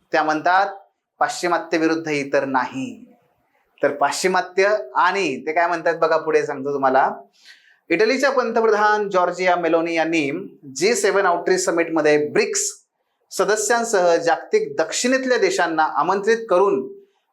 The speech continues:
पाश्चिमात्य विरुद्ध इतर या मानसिकतेपासून दूर जाण्याचा भर, दूर जाण्यावर भर दिला. त्यांनी नाकारलं. हे असं नाहीये म्हणतात त्या. त्या म्हणतात की पाश्चिमात्य विरुद्ध इतर नाही,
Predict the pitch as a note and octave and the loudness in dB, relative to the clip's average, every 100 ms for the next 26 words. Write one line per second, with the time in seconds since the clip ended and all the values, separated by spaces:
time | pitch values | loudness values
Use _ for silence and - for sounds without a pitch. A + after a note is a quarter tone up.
0 | _ E3+ - B3 A#3+ A3+ - G#3 F#3 G3 | _ -4 -2 -2 -2 -2 0 2 4 4
1 | F#3+ F3+ F#3 F#3+ A3 D#3 B2+ - _ - | 2 0 2 2 2 0 -4 -14 _ -8
2 | C3+ F#3 F3+ D#3 D#3+ - C#3+ F#3+ F3 D#3+ | 0 0 2 0 -2 -4 -4 -4 -2 -2
3 | - E3+ C3 A#2 A#2 E3+ A#3+ B3 G#3+ F3+ | -2 -4 -4 -4 0 2 4 4 2 2
4 | D#3+ D#3+ E3 F#3+ B3+ - - - _ A#2 | 0 0 2 2 2 -2 -8 -20 _ -20
5 | - D#3 F3 - - - _ - D#3+ D3 | -2 2 4 2 -4 -16 _ -20 -6 2
6 | G#3 F#3+ E3+ E3 G3 F#3+ E3+ F#3 D3 - | 2 4 2 2 2 2 0 2 0 -2
7 | - _ _ _ _ _ _ _ _ D3 | -8 _ _ _ _ _ _ _ _ 0
8 | F3 E3 C#3+ F3 E3+ C3+ B2 E3 D#3 F3+ | 2 0 0 0 0 -2 -2 0 0 0
9 | D#3 G3 F#3+ D#3+ C#3 C3+ - - D3+ D#3+ | 0 0 0 0 0 -4 -8 -2 0 2
10 | F3 F3 F#3 F3 C#3 F3 F3 F#3+ F3+ E3+ | 0 0 0 -2 -2 -2 0 2 2 2
11 | E3 F3+ F#3 E3+ D#3+ C#3 | 0 0 -2 0 -2 -2